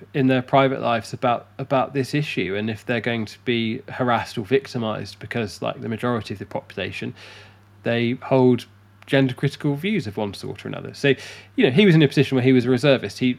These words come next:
he, he didn't have to pick this battle. He could have, he could have just sort of swallowed it and not made a fuss about it. And, but instead, he said, "No, this is a com-,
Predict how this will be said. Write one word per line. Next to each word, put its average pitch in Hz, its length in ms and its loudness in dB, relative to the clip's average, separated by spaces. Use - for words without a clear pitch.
he, 139 220 -12
he 147 200 -6
didn't 135 260 -2
have - 380 -2
to 110 100 -14
pick - 320 -4
this 104 180 -6
battle. - 520 -8
He 123 120 -4
could 135 200 0
have, 117 140 0
he 123 160 -6
could 143 180 -4
have 117 100 -4
just 113 220 -4
sort 113 100 -10
of 104 80 -12
swallowed 113 400 -4
it - 160 -8
and 107 280 -8
not 127 220 -10
made 113 180 -8
a - 20 -18
fuss - 260 -12
about 107 320 -10
it. 113 180 -6
And, 107 420 -8
but 151 100 4
instead, 151 480 6
he 135 200 0
said, 123 200 -2
"No, 123 220 2
this 113 180 -4
is 110 140 -10
a 104 40 -10
com-, 110 240 -10